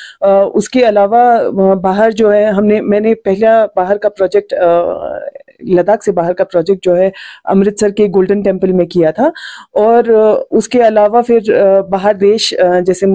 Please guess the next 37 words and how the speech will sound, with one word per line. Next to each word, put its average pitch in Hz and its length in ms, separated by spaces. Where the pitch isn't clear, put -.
अ, 185 80
चेक 196 240
रिपब्लिक 196 360
में, 196 260
अ, - 160
एक 190 400
कास्टल 196 360
है, 190 160
कास्टल 190 320
के 190 100
वॉल 180 220
पेंटिंग्स 180 480
में 185 180
चरवना 196 360
लोता 190 300
करके 180 300
एक 180 160
कास्टल 185 360
है, 202 120
तो 202 160
उस 196 240
कास्टल 180 360
में, 185 200
अ, 175 760
काम 175 240
करने 180 220
का 175 100
मौका 165 280
मिला। 190 260
फिर 208 220
नीदरलैंड्स 202 540
में 185 320
जाके 185 320
फिर 190 160
वहाँ 180 220
पे, 190 200
अ, 180 420